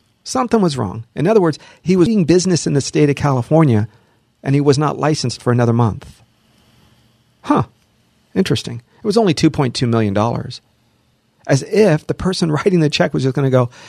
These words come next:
"One day they're gonna cash my check." Because this, this person and this company,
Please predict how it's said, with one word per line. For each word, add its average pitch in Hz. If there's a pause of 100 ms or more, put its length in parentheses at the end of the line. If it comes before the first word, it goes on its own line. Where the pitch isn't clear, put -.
(240)
"One 240
day 277
they're 170
gonna 156
cash -
my 123
check." - (1600)
Because 160
this, 180 (220)
this 156
person 156
and 135
this 123
company, 185